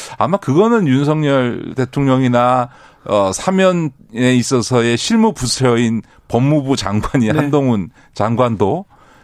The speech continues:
Speaker 1: 자기 일관성 측면에서 상당히 고민되지 않을까 싶습니다.
Speaker 2: 삼성과의 승계를 위해서, 승계를 위해서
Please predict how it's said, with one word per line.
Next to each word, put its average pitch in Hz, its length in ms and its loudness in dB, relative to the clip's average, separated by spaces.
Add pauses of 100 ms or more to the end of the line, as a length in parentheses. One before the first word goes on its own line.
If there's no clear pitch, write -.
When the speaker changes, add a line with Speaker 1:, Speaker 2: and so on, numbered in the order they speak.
Speaker 1:
자기 127 300 -2
일관성 143 460 2
측면에서 131 360 -2
상당히 156 460 0
고민되지 139 460 0
않을까 101 260 -2
싶습니다. 92 460 -12
Speaker 2:
삼성과의 180 840 2
승계를 180 560 2
위해서, 131 280 0
승계를 170 440 0
위해서 160 460 2